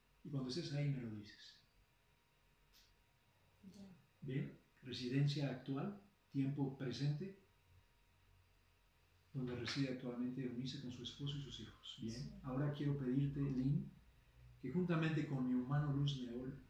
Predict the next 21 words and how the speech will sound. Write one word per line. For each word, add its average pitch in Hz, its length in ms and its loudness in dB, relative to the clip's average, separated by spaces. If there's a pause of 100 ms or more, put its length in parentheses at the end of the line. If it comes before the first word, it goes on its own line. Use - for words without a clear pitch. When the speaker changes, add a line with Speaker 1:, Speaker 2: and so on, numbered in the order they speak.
Speaker 1:
y 123 160 0
el, 120 160 0
el - 160 -4
resto 139 240 -2
de 139 80 0
los 123 140 -6
otros - 220 -8
humanos 123 380 -8
luz 143 260 -6
que 123 100 -10
participaron, 123 680 -8 (2000)
revisen 151 520 6
la 127 160 2
casa 143 380 -2
de, 120 280 -4 (1500)
de 139 80 -4
Eunice 160 320 2
y 147 100 -2
de 139 40 2
José. 143 360 -4 (1500)
Chequen 170 640 0